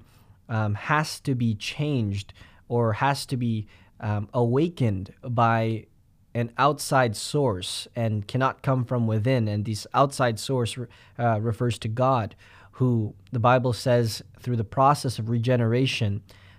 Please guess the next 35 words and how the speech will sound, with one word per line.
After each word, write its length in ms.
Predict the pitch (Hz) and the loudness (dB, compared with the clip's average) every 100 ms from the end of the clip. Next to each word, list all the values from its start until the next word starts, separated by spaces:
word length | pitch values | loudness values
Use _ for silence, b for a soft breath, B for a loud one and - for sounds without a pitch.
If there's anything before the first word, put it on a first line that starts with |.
| b | b
uh, 180 | - 107 | -8 -2
his 200 | 104 117 | 0 0
Spirit 560 | - - - 147 139 123 | -4 -6 2 4 4 2
washes 600 | 110 113 123 139 139 110 | 2 4 4 2 -2 -2
us 400 | - - - - - | -6 -10 -12 -12 -6
and 400 | 113 110 107 107 | -2 0 0 0
makes 280 | 120 139 - | 0 0 -2
us 160 | 147 - | -6 -4
alive, 480 | 113 113 113 131 113 | -4 0 4 4 2
according 380 | 104 - 113 110 | -2 -2 -2 -2
to 100 | - | -4
Ephesians 480 | 101 113 104 101 | -4 -4 -2 -6
two. 320 | - 139 120 - B B B B B | -4 -4 -4 -6 B B B B B
And, 460 | 113 117 110 110 | 0 2 0 0
uh, 180 | 117 110 | 0 0
before 680 | 107 120 - 147 160 143 123 b b b | 0 -2 -2 2 4 4 0 b b b
our 160 | 117 117 | 0 2
salvation, 800 | - 117 110 143 147 - 113 110 | 2 0 2 0 0 -2 -2 -2
our 180 | 110 | -4
works 400 | 110 123 143 143 | 0 0 0 -4
are 160 | 127 107 | -6 -2
all 140 | 110 | -2
filthy 420 | 104 - 131 - 113 | -2 -2 -4 -2 -2
rags, 460 | 123 135 123 110 | 2 2 2 -2
but 280 | 117 107 - b b b | -2 -4 -6 b b b
as 200 | 120 113 | -4 -4
he 80 | 117 | -4
saves 500 | - - 151 156 120 | -4 -2 0 0 0
us, 220 | 107 101 | 0 0
he 120 | 123 | 0
makes 260 | 120 127 - | 0 0 -4
us 140 | 120 | -4
a 60 | 117 | -2
new 120 | 117 | -2
creation 640 | - 113 123 123 120 107 | -2 0 0 0 -2 -4